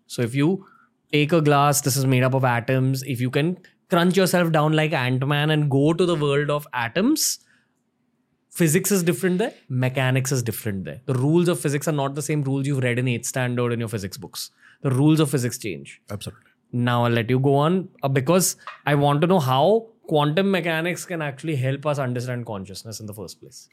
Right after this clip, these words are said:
Speaker 2: Right. So, so yeah, that's, that's exactly what it is. It is the,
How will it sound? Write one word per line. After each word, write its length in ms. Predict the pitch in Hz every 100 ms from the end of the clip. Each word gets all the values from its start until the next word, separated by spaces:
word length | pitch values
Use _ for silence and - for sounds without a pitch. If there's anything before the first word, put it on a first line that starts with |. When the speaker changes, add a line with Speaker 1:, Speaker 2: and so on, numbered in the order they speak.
| -
Speaker 2:
Right. 280 | 127 127 92 -
So, 300 | 160 156 -
so 260 | - 175 147
yeah, 200 | 151 170
that's, 260 | 160 147 -
that's 220 | 139 156
exactly 320 | 156 151 151
what 120 | 156 147
it 80 |
is. 120 | 160 127
It 140 | 135
is 140 | 156
the, 260 | 139 170 175